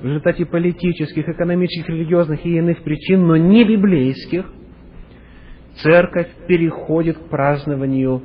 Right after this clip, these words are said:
воскресения. И вот интересная история, э, была с тем, как теперь, э, церковь отнесётся к этому исследованию.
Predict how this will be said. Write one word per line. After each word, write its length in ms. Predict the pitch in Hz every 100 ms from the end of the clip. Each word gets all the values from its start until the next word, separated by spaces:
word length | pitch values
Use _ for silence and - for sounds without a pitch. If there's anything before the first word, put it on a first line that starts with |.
| - -
воскресения. 1000 | 113 120 - 127 - 117 87 - - - - - - - - - - - -
И 80 | 127
вот 260 | 165 214 - - - - -
интересная 480 | 120 175 240 208 165
история, 300 | - 220 190
э, 960 | 156 147 147 139 135 127 104 - 120
была 420 | 120 143 147 156 160
с 160 | -
тем, 240 | - 185 170 -
как 420 | 175 170 - - - - - -
теперь, 500 | 139 - 151 156 147 - -
э, 480 | 123 117 117 113 113 - - - - -
церковь 440 | 139 123 - 151 -
отнесётся 960 | - 143 165 165 - 262 262 - 120 107 - -
к 440 | 143 117 104 95 - -
этому 480 | 120 113 107 107 113
исследованию. 840 | - - 165 95 71 65 65 -